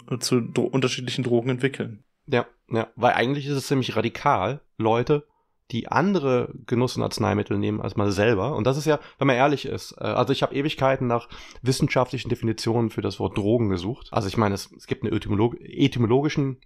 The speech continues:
Speaker 2: Hintergrund, also dieses getrocknete Kräuter und so.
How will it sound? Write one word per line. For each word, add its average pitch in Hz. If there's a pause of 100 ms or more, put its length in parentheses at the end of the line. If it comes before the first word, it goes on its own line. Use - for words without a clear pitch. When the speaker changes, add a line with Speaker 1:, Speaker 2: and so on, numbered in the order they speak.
(180)
Speaker 2:
Hintergrund, 135
also 107
dieses 95
getrocknete -
Kräuter 117
und 110
so. 117